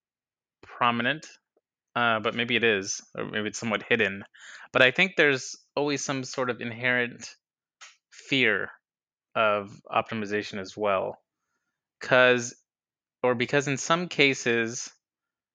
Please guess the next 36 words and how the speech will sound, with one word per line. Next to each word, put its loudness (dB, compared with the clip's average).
you -8
know, 2
while 6
we -2
can -2
judge 0
winners, -2
the 0
ones 2
that 0
don't 4
have 4
an -4
impact, -2
like, 2
so 6
what 2
if 0
a, 0
s-, -14
you -6
know, -2
there, 4
there's 0
a 4
lot 6
of 0
resources -4
on -2
this -4
huge, -6
uh, -2
endeavor, 0
internal -6
endeavor, -2
uh, -4